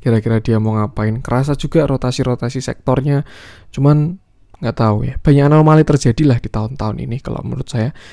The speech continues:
Kayak siklusnya geser, terus juga ya, lain-lain seperti itu. Intinya sama, batasi resiko aja. Untuk sekarang support bisa gunakan enam ribu delapan ratus tujuh puluh lagi, karena dia berhasil breakout dan closing di atasnya,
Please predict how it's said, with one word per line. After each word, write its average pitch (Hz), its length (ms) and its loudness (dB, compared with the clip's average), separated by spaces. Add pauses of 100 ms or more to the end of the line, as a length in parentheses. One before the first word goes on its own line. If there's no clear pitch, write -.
(200)
Kayak - 160 -4
siklusnya 113 560 -2
geser, 113 760 2 (220)
terus - 240 -12
juga - 320 -8 (240)
ya, 139 240 -2 (240)
lain-lain 110 640 -2
seperti - 400 -8
itu. - 160 -6 (480)
Intinya 175 320 6
sama, 147 240 8
batasi 127 400 4
resiko 117 320 2
aja. 120 320 2
Untuk 131 240 0
sekarang 165 480 4
support - 480 2 (320)
bisa - 160 4
gunakan 120 480 2
enam 135 320 0
ribu 127 240 2
delapan 120 320 4
ratus 127 240 -2
tujuh - 240 -6
puluh 113 240 0
lagi, 123 320 -6 (480)
karena 120 160 4
dia 120 160 6
berhasil 117 400 4
breakout 127 320 2
dan 120 160 2
closing 120 320 0
di - 80 -4
atasnya, 113 560 -4